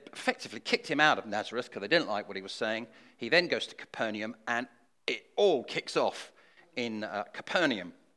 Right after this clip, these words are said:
And, uh, if you remember, we looked at that chapter and we tried to learn a few things. We felt the Bible was trying to teach us a little bit about the demonic at that time. And that's the first time it introduced us, or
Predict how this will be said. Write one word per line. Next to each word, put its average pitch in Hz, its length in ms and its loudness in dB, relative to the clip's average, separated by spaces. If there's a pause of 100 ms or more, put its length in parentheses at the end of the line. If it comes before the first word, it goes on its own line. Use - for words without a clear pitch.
(1000)
And, 135 320 4
uh, 135 200 6 (260)
if - 180 -4
you 170 80 2
remember, 170 320 2
we 156 180 4
looked 190 460 2
at 143 160 2
that 139 160 -2
chapter - 320 0
and 117 80 -2
we 156 80 2
tried 247 240 0
to 220 100 2
learn 240 420 4
a 143 60 0
few 127 240 -4
things. 143 360 -6
We 175 120 0
felt 226 360 0
the 185 60 0
Bible 208 380 4
was 180 140 -2
trying 196 240 -4
to 165 100 -2 (120)
teach - 420 -2
us 104 300 -2 (180)
a - 60 -2
little 214 280 0
bit - 280 0
about 180 380 6
the 131 100 0
demonic 120 520 0
at 143 180 -2
that 139 200 -6
time. 104 400 -4 (640)
And 117 80 -4
that's 151 160 -2
the 160 80 -8
first 208 300 0
time 165 200 4
it 143 80 -2
introduced 170 640 -4
us, 107 200 -2
or 120 240 -2